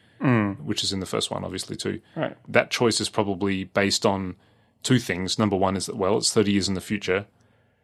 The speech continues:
Speaker 2: So, yep, you know, I, I suppose, you know, you're gonna have a few of those companies still around and still major, probably.
Speaker 1: Mm.
Speaker 2: The second thing is probably they also did need to include some kind of, uh,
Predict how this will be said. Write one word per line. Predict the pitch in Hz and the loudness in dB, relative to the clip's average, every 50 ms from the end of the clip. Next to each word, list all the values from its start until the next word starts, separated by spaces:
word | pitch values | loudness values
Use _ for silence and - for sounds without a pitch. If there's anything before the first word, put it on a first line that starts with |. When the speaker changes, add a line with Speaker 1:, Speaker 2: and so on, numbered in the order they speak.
| _ _ _ _ | _ _ _ _
Speaker 2:
So, | - - - - 101 98 95 92 95 92 92 92 90 90 92 - - - _ _ _ | -4 -2 0 2 2 2 2 0 0 0 -2 -2 -2 -4 -6 -8 -10 -18 _ _ _
yep, | 156 110 92 82 90 - - _ _ _ _ - | -8 -4 0 0 0 -2 -4 _ _ _ _ -8
you | 139 95 | -6 -2
know, | 92 | -2
I, | 104 101 - 113 | -2 -2 -2 -4
I | |
suppose, | 110 - - - 90 87 87 85 - - - | -4 -4 -2 0 0 0 0 0 0 0 0
you | - 110 | -2 -4
know, | 95 92 95 107 - - - | -4 -2 -4 -6 -6 -6 -2
you're | 104 101 98 | -2 0 2
gonna | 104 101 92 | 2 2 2
have | 87 95 92 | 2 0 -2
a | 87 | -4
few | - - 110 101 | -2 2 2 2
of | 101 | 4
those | 95 92 85 | 4 2 0
companies | - - 107 90 - 95 92 90 90 | 2 0 -2 0 0 -2 0 2 2
still | - - - 107 98 | 0 2 0 0 0
around | 90 95 101 104 107 107 98 | 2 4 4 4 4 2 0
and | 90 87 | 0 -2
still | - - - 101 | -2 -2 -2 -2
major, | 92 92 90 101 104 101 101 | -2 0 0 0 0 0 -2
probably. | 98 - 110 95 104 107 120 143 160 156 - - | 0 0 -2 -2 0 -2 -2 -2 -4 -4 -4 -2
Speaker 1:
Mm. | 156 127 113 107 98 160 - - | 0 2 2 2 0 -2 -4 -2
Speaker 2:
The | 220 | 4
second | - 131 110 104 98 | 4 4 4 2 -2
thing | - 110 104 | 0 0 0
is | 98 - | 0 -2
probably | - - 160 160 143 110 98 104 101 98 98 - - - - - - _ _ _ _ | 2 4 4 6 6 4 4 2 2 2 -2 -6 -18 -20 -20 -20 -20 _ _ _ _
they | - 110 110 | 4 6 6
also | 113 113 110 - - 117 110 104 104 101 101 - - - _ _ _ _ _ _ _ _ _ - - 151 | 6 6 4 4 4 4 6 6 4 2 2 -2 -4 -10 _ _ _ _ _ _ _ _ _ -10 -8 2
did | 123 170 170 135 | 4 4 4 8
need | 131 131 123 110 | 6 6 6 6
to | - 120 | 4 4
include | 113 110 107 - - 117 107 101 98 | 4 4 4 2 4 4 4 4 4
some | - - 117 113 110 107 104 101 98 104 - | 4 6 6 6 6 4 0 0 -4 -6 -6
kind | - - 107 98 92 90 | 0 2 2 2 2 -2
of, | 90 85 - - - | -4 -4 -8 -8 -2
uh, | 95 90 92 92 98 - | -2 0 0 0 -2 -2